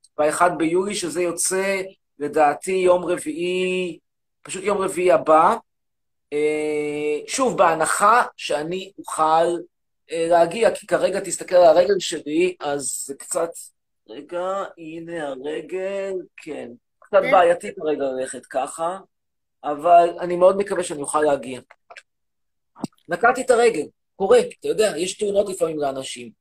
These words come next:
Speaker 1: ובגילי המתקדם, כל נקע כזה כבר מתחיל להיות חמור.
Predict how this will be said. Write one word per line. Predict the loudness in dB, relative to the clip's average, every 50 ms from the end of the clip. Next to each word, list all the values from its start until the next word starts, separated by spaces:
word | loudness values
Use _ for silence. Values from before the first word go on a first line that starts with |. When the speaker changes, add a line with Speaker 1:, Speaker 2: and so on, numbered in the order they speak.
| _ _
Speaker 1:
ובגילי | -8 -6 -4 -4 0 0 0 0
המתקדם, | 0 -2 -6 -4 -4 -2 0 0 -2 -2 -2 -4 -8 -12 _ _ _ _ _
כל | 0 2 2 2 2
נקע | 0 0 0 0
כזה | -2 -2 -4 -6 -4
כבר | 2 2 2
מתחיל | 2 2 -4 -4 -4
להיות | -4 -4 -6
חמור. | -8 -8 -8 -6 -6 -6 -8 -8